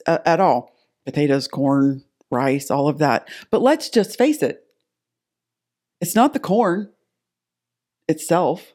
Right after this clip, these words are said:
Well, gosh, we know about half it comes out just like it was. <laughs>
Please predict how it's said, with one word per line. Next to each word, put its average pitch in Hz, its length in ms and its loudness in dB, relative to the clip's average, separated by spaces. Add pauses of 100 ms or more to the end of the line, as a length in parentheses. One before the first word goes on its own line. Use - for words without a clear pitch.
Well, 135 100 -4
gosh, 147 280 -4
we 135 100 -2
know 139 100 2
about 123 220 -2
half 135 200 -8
it 147 140 -6
comes 123 220 -6
out - 200 -8
just - 180 -12
like 147 160 -10
it - 60 -10
was. 190 440 -4 (680)
<laughs> 339 140 0